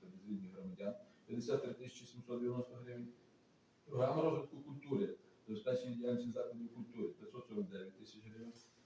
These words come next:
Е, організація благоустрою населення, програма благоустрою населення, один мільйон чотириста шістнадцять тисяч сто одна гривня. Е, програма організації суспільно-корисних робіт для правопорушників, яким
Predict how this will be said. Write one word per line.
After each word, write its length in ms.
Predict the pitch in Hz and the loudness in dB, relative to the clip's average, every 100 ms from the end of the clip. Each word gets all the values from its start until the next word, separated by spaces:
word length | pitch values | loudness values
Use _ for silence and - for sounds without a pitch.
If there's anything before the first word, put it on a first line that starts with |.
| - - - | -20 -20 -4
Е, 60 | 104 | 4
організація 480 | 110 123 131 151 139 | 4 6 6 6 4
благоустрою 420 | 135 160 160 139 | 6 6 4 -2
населення, 440 | - - 123 104 | -2 6 8 6
програма 380 | 98 110 117 110 | 2 2 2 4
благоустрою 400 | 110 113 110 104 | 2 -2 -4 -4
населення, 280 | 101 98 95 104 | -4 -4 -12 -10
один 240 | 123 131 | -6 -4
мільйон 200 | 131 - | 0 0
чотириста 440 | 120 123 120 117 | 0 -2 -2 -2
шістнадцять 440 | - - - - - | -6 -4 -6 -6 -10
тисяч 260 | - 196 | -10 -10
сто 180 | - - | -8 -2
одна 320 | 90 92 92 107 | -2 -2 -6 -2
гривня. 300 | 117 131 135 - - - - _ _ _ - | -2 -2 -8 -12 -20 -20 -20 _ _ _ 4
Е, 500 | 104 104 104 104 101 - - _ _ _ _ _ _ _ | 8 8 8 6 4 0 -14 _ _ _ _ _ _ _
програма 340 | - 123 156 151 | 2 8 10 10
організації 460 | 139 135 151 - | 6 6 4 2
суспільно-корисних 960 | - - 160 151 143 147 143 139 135 135 | -2 -6 -2 -2 4 8 8 6 -2 -4
робіт 300 | 139 131 107 | -4 0 0
для 160 | 113 110 | 4 4
правопорушників, 840 | 117 117 117 135 135 226 - 202 | 4 0 0 -2 -2 -4 2 4
яким 240 | 202 117 | 4 0